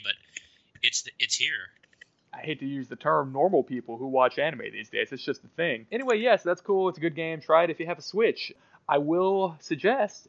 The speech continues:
Speaker 2: that if you have a Switch and maybe you want a version of this that runs better,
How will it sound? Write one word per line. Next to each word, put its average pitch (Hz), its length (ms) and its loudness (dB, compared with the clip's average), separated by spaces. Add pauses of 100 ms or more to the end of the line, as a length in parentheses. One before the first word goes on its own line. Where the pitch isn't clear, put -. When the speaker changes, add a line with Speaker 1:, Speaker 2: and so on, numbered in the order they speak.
(160)
Speaker 2:
that 135 460 0 (260)
if 135 180 4 (200)
you 139 120 -6
have 135 160 2
a 127 40 -6
Switch 127 540 2
and 127 140 -6
maybe 139 180 -2
you 143 80 -4
want 143 200 -2
a 120 180 0 (100)
version 143 320 0
of 139 60 -2
this 143 140 2
that 120 80 2
runs 131 340 2
better, 226 400 2